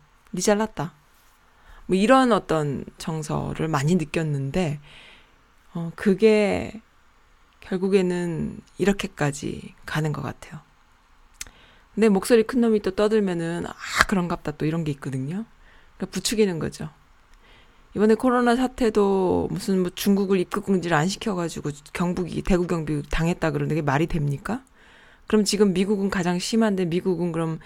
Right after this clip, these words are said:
입국 금지 안 해요, 그러면은? 그리고 유럽이나 미국이나 이런 많은 나라들이 전부 다 중국인 입국 금지를 안 해갖고 이렇게 당합니까? 그럼 말도 안 되는 이야기예요. 오히려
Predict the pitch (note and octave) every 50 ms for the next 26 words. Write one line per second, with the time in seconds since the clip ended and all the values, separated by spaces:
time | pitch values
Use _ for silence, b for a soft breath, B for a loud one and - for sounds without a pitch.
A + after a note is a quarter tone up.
0 | B B B B B B - F#3+ F#3+ G#3+ G3+ - F3+ E3+ D#3+ - D#3+ E3 - -
1 | - F#3 F#3 E3 D#3+ F3+ F#3+ F#3+ E3 D#3 D3+ D#3 F3+ A3+ E4+ G4 - _ b b
2 | b b b b b b b b - F#3 G#3+ F#3 F#3+ F3 - - B B B B
3 | - F#3+ G#3 A#3 A3+ G3+ G#3 G3+ G3 F#3+ F3 F#3 F3 F#3+ F3 F3 F3+ F#3 F3 F3
4 | F3 F#3 F#3 F3 D#3 D3 D#3+ F#3 G3 F#3+ E3+ E3 F3 E3+ - E3 E3+ - F3+ D#3+
5 | D#3+ D#3 F3 F3 F3 B B B B B B B B _ _ _ _ _ _ -
6 | - - A3+ A3 A3+ A3 G3+ G#3+ G3 - F#3+ F#3+ - - G#3 - G#3 G3+ F#3+ F3
7 | F3 F3 F#3+ E3+ C#3+ E3 G3+ F#3+ F3+ E3+ D#3 - D#3+ D3+ D#3 D3+ - D#3+ D3+ D3+
8 | D3 D3 D3+ - - - E4 - B B B B B - G3 - - - E3+ F#3+
9 | A#3+ C4 C4 C4 B3 A3+ G#3 G3+ F3 D3+ C#3+ C#3+ - C3+ C3 C3 C3 C#3+ D3+ D#3
10 | D3+ D3 - - - D#3+ F#3 G3 G3+ F#3+ G#3+ A#3 B3